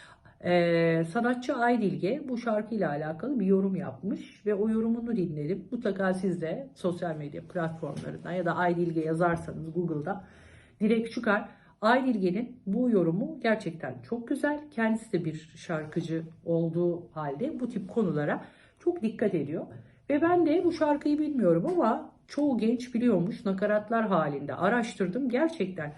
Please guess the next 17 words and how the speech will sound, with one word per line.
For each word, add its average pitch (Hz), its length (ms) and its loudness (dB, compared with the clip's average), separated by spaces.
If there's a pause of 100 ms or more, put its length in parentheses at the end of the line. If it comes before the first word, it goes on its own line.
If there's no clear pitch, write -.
(280)
belki 277 320 6
sizin 190 260 0
haberiniz 147 540 0
yok. 262 220 -2
Çocuğunuz 170 480 -2
kulaklıkla 165 640 -2
bunu 226 280 0
odasında 202 540 0
dinliyor. 170 400 2 (480)
Şimdi 302 220 2
şarkının 277 720 0 (140)
sözleri. 165 600 2 (640)
"Aldım 254 440 6
marka, 240 640 4
bakmıyorum 233 540 2
faturasına." 165 680 -2 (440)
Maddiyat. 160 880 -2